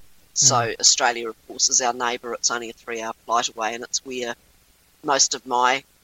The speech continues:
Speaker 1: um, work is based. I work with Australian artists every day,
Speaker 2: Mm,
Speaker 1: um,
Speaker 2: okay.
Speaker 1: publicity
Speaker 2: Sure.
Speaker 1: level, and that's, you know, that's, that's where it's, um, it is for me.
Speaker 2: Yeah.
Speaker 1: Yeah.
Speaker 2: Yeah. Um, you, we,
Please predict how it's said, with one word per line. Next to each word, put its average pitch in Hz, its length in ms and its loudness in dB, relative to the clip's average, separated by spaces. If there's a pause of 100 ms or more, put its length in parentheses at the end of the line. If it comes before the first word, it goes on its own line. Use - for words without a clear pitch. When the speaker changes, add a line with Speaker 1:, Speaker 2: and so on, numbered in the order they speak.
(180)
Speaker 1:
um, 120 500 -4 (680)
work 139 320 -6
is 113 160 0
based. - 640 2
I 123 120 -4
work 123 200 -8 (100)
with 113 100 -20
Australian 117 440 -2
artists - 380 2
every 107 260 -12
day, 92 360 -2
Speaker 2:
Mm, 143 380 -2
Speaker 1:
um, 135 80 -4
Speaker 2:
okay. 123 260 -2
Speaker 1:
publicity 120 580 -2 (100)
Speaker 2:
Sure. 131 140 0
Speaker 1:
level, 127 140 -2
and 131 360 -4
that's, - 440 2 (360)
you 139 100 -10
know, 127 200 -8 (580)
that's, - 380 -2
that's - 300 -4
where 127 180 -4
it's, - 400 6
um, 120 320 -4 (180)
it 135 100 -12
is 135 240 2
for 113 120 -6
me. 123 280 -6 (200)
Speaker 2:
Yeah. 127 180 -2
Speaker 1:
Yeah. 120 100 -2 (320)
Speaker 2:
Yeah. 120 240 -4 (840)
Um, 165 400 8 (460)
you, 196 180 -6
we, 175 640 0